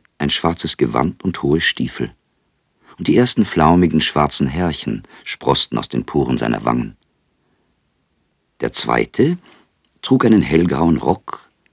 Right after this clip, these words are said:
eine schneeweiße Mütze wie der Kapitän,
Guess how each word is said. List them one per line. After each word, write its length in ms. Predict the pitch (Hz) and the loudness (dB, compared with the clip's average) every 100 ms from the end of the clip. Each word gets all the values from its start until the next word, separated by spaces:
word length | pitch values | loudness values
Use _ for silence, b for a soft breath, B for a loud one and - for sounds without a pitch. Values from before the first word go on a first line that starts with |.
| _ | _
eine 200 | - 117 | -2 0
schneeweiße 760 | - 80 95 95 67 82 - | 2 2 2 2 0 0 0
Mütze 500 | 80 62 - - 80 | 0 0 -2 -2 -2
wie 100 | 80 | -2
der 120 | 80 82 | -2 -2
Kapitän, 800 | - - 60 - 60 76 101 | -4 -6 -8 -4 0 2 0